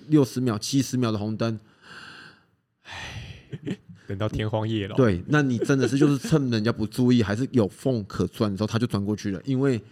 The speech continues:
Speaker 1: 他真的没有那么多时间。
Speaker 2: 对啊。
Speaker 1: 当然不是说，哦，我要合理化他的交通违规，但是如果他有更能节省
Speaker 2: 他的时间啊，
Speaker 1: 时间的，
Speaker 2: 对。
Speaker 1: 的交通选择，他就，就去做了，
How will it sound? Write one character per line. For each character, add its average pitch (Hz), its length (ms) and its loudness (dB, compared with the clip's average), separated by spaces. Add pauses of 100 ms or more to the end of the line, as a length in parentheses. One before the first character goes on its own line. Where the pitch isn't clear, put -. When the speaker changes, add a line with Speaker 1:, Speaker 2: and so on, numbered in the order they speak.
(260)
Speaker 1:
他 120 120 -6
真 120 200 -2
的 117 60 0
没 104 160 -2
有 107 100 2
那 113 80 -2
么 117 80 -2
多 98 160 -2
时 - 160 -10
间。 90 220 -8
Speaker 2:
对 80 80 -6
啊。 87 140 -10 (120)
Speaker 1:
当 156 140 2
然 147 80 0
不 127 80 2
是 143 160 4
说， 135 400 2
哦， 143 100 2
我 139 100 4
要 160 120 2
合 131 160 6
理 123 160 2
化 135 180 2
他 120 320 -2
的 107 340 0
交 - 200 -2
通 117 140 0
违 104 120 4
规， 107 240 4
但 139 160 4
是 135 240 4 (680)
如 147 140 6
果 143 100 8
他 120 140 6
有 127 100 6
更 143 260 2
能 110 220 0
节 110 300 2
省 92 320 -4 (760)
Speaker 2:
他 107 140 -8
的 104 100 -4
时 101 300 -6
间 123 140 0
啊， 104 40 2
Speaker 1:
时 104 60 0
间 135 120 4
的， 117 380 0
Speaker 2:
对。 131 160 2
Speaker 1:
的 120 60 0
交 131 100 0
通 139 140 2
选 113 180 0
择， 101 80 -4
他 135 160 -6
就， 165 140 -2
就 165 180 2
去 147 160 2
做 123 300 2
了， - 100 -10